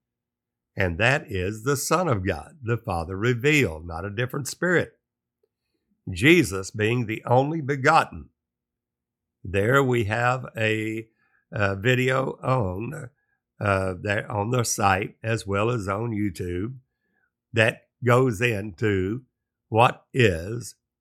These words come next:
the meaning of the only begotten Son of God. Well, they,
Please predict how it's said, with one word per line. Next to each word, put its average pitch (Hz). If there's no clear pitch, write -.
the 107
meaning 113
of 113
the 104
only 139
begotten 117
Son 123
of 110
God. 110
Well, 95
they, 110